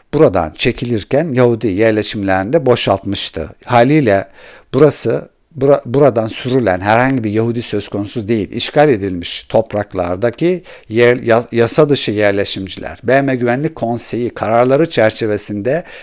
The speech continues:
yasa dışı olan yerleşimciler çekilmişti. Batı Şeria'da ve Doğu Kudüs'te ya-,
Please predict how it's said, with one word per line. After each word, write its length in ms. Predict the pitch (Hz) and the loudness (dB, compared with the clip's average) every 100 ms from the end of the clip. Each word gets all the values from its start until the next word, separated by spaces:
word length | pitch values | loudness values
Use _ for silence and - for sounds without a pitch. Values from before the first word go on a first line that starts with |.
| - | -18
yasa 440 | 101 117 147 196 165 | 0 2 4 4 4
dışı 280 | 135 - 104 | 2 -2 -2
olan 220 | 98 98 | 0 0
yerleşimciler 880 | 104 127 107 - 95 90 127 185 - | 0 0 0 -4 -6 -6 -4 -4 -2
çekilmişti. 760 | 160 - 101 87 - - 73 - - - - - - - | -4 -2 -4 -6 -8 -10 -12 -16 -20 -20 -20 -20 -6 -2
Batı 200 | 135 147 | 0 0
Şeria'da 600 | - 117 104 90 123 143 | 0 0 0 0 0 0
ve 160 | 113 101 | 0 0
Doğu 220 | 117 120 | 0 -2
Kudüs'te 440 | 110 104 - 120 | -6 -8 -4 -4
ya-, 260 | 139 107 | 0 0